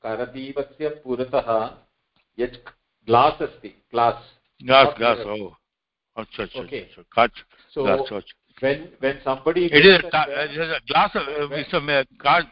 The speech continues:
Speaker 2: glass of the torch, is it?
Speaker 1: Glass of the torch.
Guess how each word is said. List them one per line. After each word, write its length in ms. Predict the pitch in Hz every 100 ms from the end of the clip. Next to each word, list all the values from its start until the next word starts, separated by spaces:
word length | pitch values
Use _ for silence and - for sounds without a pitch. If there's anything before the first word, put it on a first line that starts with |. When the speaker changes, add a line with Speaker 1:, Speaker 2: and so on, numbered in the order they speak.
| -
Speaker 2:
glass 260 | 156 180
of 160 | 196 180
the 320 | 180 156 131 - _ _ _
torch, 300 | 127 165 -
is 0 |
it? 280 | 107 104 160 - _ _ _ _ _ _ _ _ 131
Speaker 1:
Glass 220 | 143 156
of 0 |
the 80 | 151
torch. 420 | 135 120 110